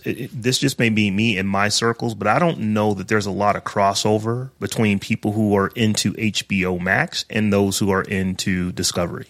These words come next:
Um, I'm sort-, I'm certain that there are some, but I don't know that that's gonna be the, the masses. So for me, if my, if, if you do this merger and then my price goes up just because there's more content that I wasn't interested in anyway,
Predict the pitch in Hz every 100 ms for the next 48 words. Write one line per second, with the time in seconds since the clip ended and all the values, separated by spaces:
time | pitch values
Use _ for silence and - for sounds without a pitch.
0 | _ _ _ - - - - 98 92 92
1 | 113 98 - 120 - 110 104 - 135 147
2 | 151 139 110 - 170 123 92 87 - -
3 | - - - 107 127 131 123 110 120 113
4 | 123 110 98 110 104 101 92 - 92 -
5 | 101 101 107 107 95 90 85 - 101 -
6 | 95 95 143 185 135 110 - - - _
7 | - 120 123 131 151 - 131 - 120 127
8 | 120 113 113 170 156 113 110 135 127 101
9 | 92 104 117 117 104 123 117 - 120 117
10 | 127 113 113 117 120 107 107 98 113 117
11 | 123 113 - 120 110 104 101 107 110 110
12 | 110 110 110 98 107 120 139 165